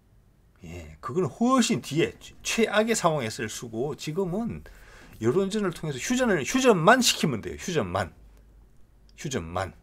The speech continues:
이미 피해는, 최고의 피해가 났잖아요. 휴전만 시키면은 그 협상안을, 휴전 이후에 협상안을 준비하는 데 있어서 당연히 팔레스타인 독립기구 이야기가, 팔레스타인 독립 이야기가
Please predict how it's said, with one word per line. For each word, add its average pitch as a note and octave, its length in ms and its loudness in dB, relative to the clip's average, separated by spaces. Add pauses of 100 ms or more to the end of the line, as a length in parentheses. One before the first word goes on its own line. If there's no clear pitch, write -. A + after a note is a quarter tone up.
(100)
이미 F#3+ 240 2
피해는, G#3+ 420 2
최고의 A3 360 0
피해가 D#3 280 -2
났잖아요. A2 560 -4 (500)
휴전만 G#3+ 520 0
시키면은 F3 680 -2 (360)
그 A3 320 6 (420)
협상안을, F3+ 880 0 (200)
휴전 E3+ 640 0
이후에 C#3+ 600 0 (200)
협상안을 D#3+ 800 0 (540)
준비하는 C3+ 480 -2
데 C3+ 100 -6
있어서 C3 300 -8
당연히 D3 480 -6
팔레스타인 B2+ 480 -8
독립기구 B2 520 -8
이야기가, G#2 500 -4 (200)
팔레스타인 C3 400 -4
독립 B2+ 300 -6
이야기가 A2+ 240 -8